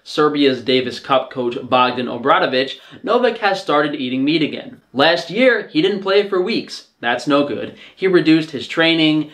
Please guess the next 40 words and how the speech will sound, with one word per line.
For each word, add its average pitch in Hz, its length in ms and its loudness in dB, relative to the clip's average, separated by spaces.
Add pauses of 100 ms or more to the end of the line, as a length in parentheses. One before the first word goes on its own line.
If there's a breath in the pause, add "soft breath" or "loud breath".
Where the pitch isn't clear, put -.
(120 loud breath)
then 147 160 0
he 147 100 2
started 139 420 0
with 135 140 -6
a 117 80 -8
strange 135 380 0
way 127 200 2
of 120 80 -4
nutrition. 131 720 -2 (120)
He 147 140 -4
meditated 165 680 2
more 143 220 0
than 135 160 0
he 139 140 -6
hit 123 180 -6
the 113 80 -12
ball. 139 680 0
It's 180 300 2
the 135 160 -2
textbook 202 880 -2
vegan 139 480 0
athlete 127 480 -4
story. - 460 -8 (320 soft breath)
Go 139 260 4
vegan, 143 640 2 (140 loud breath)
have 131 320 -2
your 147 80 -2
performance 131 580 -2
drop, 123 520 0 (220 loud breath)
be 147 220 2
in 131 140 -2
denial 151 540 2
that 147 100 0
the 135 100 -2
vegan 135 320 -2
diet 131 280 2
is 123 100 -8
causing 127 360 -6
the 127 140 -8
issue, 160 640 2